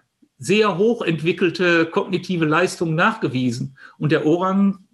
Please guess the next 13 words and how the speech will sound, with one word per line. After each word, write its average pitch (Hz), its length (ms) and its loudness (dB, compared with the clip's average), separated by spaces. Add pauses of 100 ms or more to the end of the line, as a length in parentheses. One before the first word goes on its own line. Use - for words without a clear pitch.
lebt 160 300 0
die 160 80 -8
meiste 170 500 -2
Zeit 127 320 0
seines 120 300 -2
Lebens 143 340 -2
solitär. 165 680 0 (540)
Der 139 100 2
lebt 165 220 2
nicht 208 180 -4
im 196 120 -2
großen 139 360 0
Sozialverband. 117 920 -4